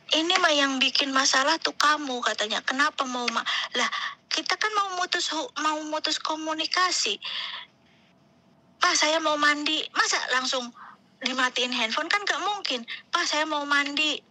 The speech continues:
gitu. Terus ngikut katanya. Yang ngikut pun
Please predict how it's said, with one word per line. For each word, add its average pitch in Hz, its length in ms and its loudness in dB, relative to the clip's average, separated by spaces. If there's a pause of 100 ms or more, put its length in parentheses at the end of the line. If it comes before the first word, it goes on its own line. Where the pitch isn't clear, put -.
(280)
gitu. 233 320 -2
Terus 269 240 -2 (320)
ngikut 370 480 0
katanya. 220 400 -2 (320)
Yang 339 160 4
ngikut 381 320 0
pun 480 120 4